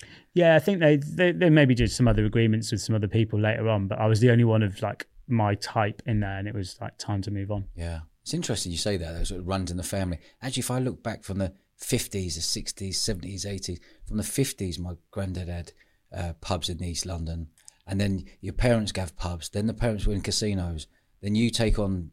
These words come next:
Speaker 2: you take on, uh, you take that on, really, and then you end up doing nightclubs, then end up doing festivals, and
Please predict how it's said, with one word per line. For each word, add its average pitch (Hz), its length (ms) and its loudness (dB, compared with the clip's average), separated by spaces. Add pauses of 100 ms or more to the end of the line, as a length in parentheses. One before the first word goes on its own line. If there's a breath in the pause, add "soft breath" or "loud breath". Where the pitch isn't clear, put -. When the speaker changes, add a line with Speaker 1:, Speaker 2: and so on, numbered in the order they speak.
Speaker 2:
you 101 100 -12
take 104 300 -4
on, 92 320 -2 (580)
uh, 98 200 -2
you 104 140 -6 (500)
take 113 180 -2
that 98 120 -4
on, 107 180 2
really, 85 240 -2
and 92 80 -2
then 107 100 4
you 110 220 2
end 110 180 6
up 104 100 -2
doing 104 180 0
nightclubs, 107 420 0
then 104 80 -4
end 117 80 0
up 110 100 -2
doing 113 160 2
festivals, 85 560 -2
and 87 140 -4